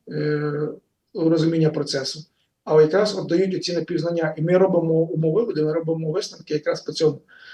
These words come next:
В цьому, напевно, що, е, сьогодні і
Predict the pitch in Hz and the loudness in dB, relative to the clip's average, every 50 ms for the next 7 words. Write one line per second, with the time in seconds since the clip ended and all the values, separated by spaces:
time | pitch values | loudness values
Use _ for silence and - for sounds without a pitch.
0 | - _ - 151 143 - - 196 196 202 196 185 180 185 185 185 185 185 185 - | -20 _ -10 -10 -8 2 4 6 6 6 6 4 4 6 6 6 6 4 2 0
1 | - 175 175 175 175 170 170 170 165 160 165 - _ _ _ _ _ _ _ _ | -2 2 4 6 8 8 8 8 6 2 -4 -8 _ _ _ _ _ _ _ _
2 | _ - 180 156 156 156 156 156 156 151 151 - 170 151 165 180 185 180 165 170 | _ -12 -8 -6 -4 -4 -2 -2 -2 -2 -2 -2 -2 0 2 4 4 2 2 -2
3 | 165 165 165 160 151 - - - _ _ _ _ _ _ _ _ _ - - 160 | -2 -2 -2 -4 -4 -6 -10 -16 _ _ _ _ _ _ _ _ _ -8 -4 0
4 | 160 160 160 160 | 4 4 4 4